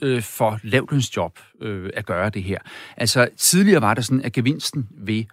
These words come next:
at tage et job, hvis du er på kontanthjælp, var i mange tilfælde beskeden. Det er vigtigt, at der er en forskel, både for at få folk i beskæftigelse, men også for at vise respekt over for dem, der tager de her hårde,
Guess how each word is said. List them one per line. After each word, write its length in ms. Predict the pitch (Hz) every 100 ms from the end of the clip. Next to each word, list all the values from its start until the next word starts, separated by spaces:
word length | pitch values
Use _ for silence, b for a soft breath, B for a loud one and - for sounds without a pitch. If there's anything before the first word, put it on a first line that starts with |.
| _ -
at 100 | 117
tage 300 | - 110 110 b b - -
et 220 | 117 - 107 -
job, 180 | 113
hvis 100 | -
du 100 | -
er 40 | 107
på 60 | -
kontanthjælp, 520 | 95 135 160 131 -
var 100 | 123
i 20 |
mange 220 | 101 104
tilfælde 460 | 123 107 104 117 - -
beskeden. 300 | 104 104 101
Det 120 | 139 156
er 40 | 131 120
vigtigt, 340 | 123 180 - 190
at 120 | 127
der 60 | 120
er 40 | 120
en 100 | 147
forskel, 540 | - 143 180 - -
både 300 | - 170 202
for 280 | - 143 131
at 60 | -
få 80 | 117
folk 280 | 104 120 101
i 40 |
beskæftigelse, 600 | - - 175 - 165 - 135 B B -
men 140 | 139
også 340 | 95 156 175
for 200 | 185 - 156
at 100 | 156
vise 220 | 147 127
respekt 440 | 113 - 143 - -
over 220 | 143 139
for 140 | -
dem, 160 | 113 127
der 100 | 131
tager 340 | - 135 - -
de 60 | 127
her 260 | 113 139
hårde, 460 | 98 95 95 113 127